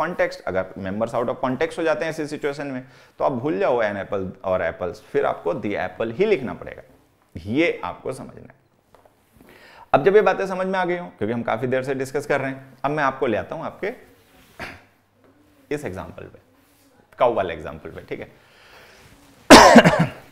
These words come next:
काऊ को लेकर पहले देखिए, मैं आपको समझा देता हूं मसला क्या है। भाई, काऊ का मतलब आप क्या मानोगे? ठीक है,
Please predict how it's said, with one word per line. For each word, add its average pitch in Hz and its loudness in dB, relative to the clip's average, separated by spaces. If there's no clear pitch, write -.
काऊ 156 10
को 185 2
लेकर 170 4
पहले 151 0
देखिए, 139 -2
मैं 143 -4
आपको 131 -6
समझा 101 -4
देता 98 -4
हूं 101 -4
मसला 95 -8
क्या 90 -10
है। - -20
भाई, 120 0
काऊ 131 2
का 143 -2
मतलब 135 -4
आप 127 -4
क्या 131 0
मानोगे? 82 -6
ठीक 147 -6
है, 101 -8